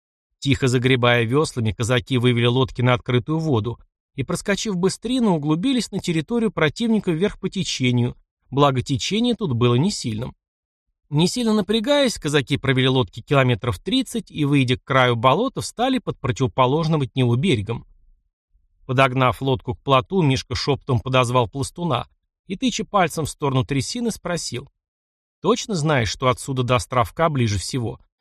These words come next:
Главное, чтобы мортира дотянулась». «Точно», решительно кивнул казак. «Тут ручей петлю делает в сторону болота, а он там ещё один ручей в этот впадает, место точное». «Вот и слава богу»,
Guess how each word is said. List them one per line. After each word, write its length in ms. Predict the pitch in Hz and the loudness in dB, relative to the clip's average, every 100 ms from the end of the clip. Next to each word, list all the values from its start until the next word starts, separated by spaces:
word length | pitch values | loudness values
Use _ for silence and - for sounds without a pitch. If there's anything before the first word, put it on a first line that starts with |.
| _ | _
Главное, 280 | 127 143 196 | 0 2 2
чтобы 240 | - 185 180 | 0 0 2
мортира 420 | 196 190 285 160 | 2 0 -4 -2
дотянулась». 640 | 113 95 123 107 - - _ _ _ _ _ _ _ _ - | -2 0 0 -2 -6 -14 _ _ _ _ _ _ _ _ 0
«Точно», 580 | 175 165 - 120 120 - - | 2 2 0 -8 -12 -14 -4
решительно 540 | 127 - 143 127 120 | -2 0 -2 -2 -2
кивнул 340 | - 120 113 98 | -2 -2 -2 -2
казак. 400 | 127 120 117 - _ _ _ - | -2 -2 -4 -8 _ _ _ -8
«Тут 180 | 180 | -4
ручей 340 | 196 202 - 190 | 0 -2 -2 -4
петлю 400 | 185 160 220 233 | -4 -6 -4 0
делает 340 | 151 120 113 | 2 2 0
в 40 | - | -4
сторону 340 | - 180 170 | -4 0 0
болота, 580 | 156 151 107 - 117 - _ - | 2 2 0 -6 -12 -16 _ -2
а 120 | 135 | 0
он 120 | 196 | 2
там 180 | 285 277 | 0 0
ещё 420 | 240 208 - 143 | 0 0 -2 0
один 220 | 139 131 | 2 2
ручей 380 | 131 131 - 131 | 0 0 -2 0
в 80 | 120 | 2
этот 220 | 120 110 | 0 -4
впадает, 540 | - 131 123 117 107 147 | -6 -2 0 0 -2 0
место 340 | 208 214 240 | -2 0 -4
точное». 600 | - 269 - - 113 - _ _ _ _ _ _ _ _ _ 175 | 0 0 0 -2 -6 -8 _ _ _ _ _ _ _ _ _ -4
«Вот 240 | 285 - | -2 -2
и 40 | |
слава 340 | 123 135 127 123 | -2 2 2 2
богу», 360 | 127 120 139 | -2 -4 -8